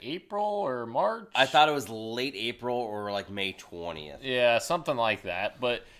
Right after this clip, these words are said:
Speaker 1: push, it's getting pushed back several months, like, fi-, at least five months,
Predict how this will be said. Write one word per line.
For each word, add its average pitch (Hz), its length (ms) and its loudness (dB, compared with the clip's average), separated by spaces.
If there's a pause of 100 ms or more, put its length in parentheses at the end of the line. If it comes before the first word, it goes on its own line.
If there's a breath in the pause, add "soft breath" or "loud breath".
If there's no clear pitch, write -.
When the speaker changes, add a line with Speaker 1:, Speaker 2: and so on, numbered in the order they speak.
(240 loud breath)
Speaker 1:
push, 196 280 0
it's 147 400 -4
getting 175 260 0
pushed 160 300 0
back 139 340 6
several 160 840 2
months, 120 440 0
like, 107 320 0
fi-, - 640 2
at 135 220 2
least 143 260 -4
five 123 300 4
months, 123 540 -2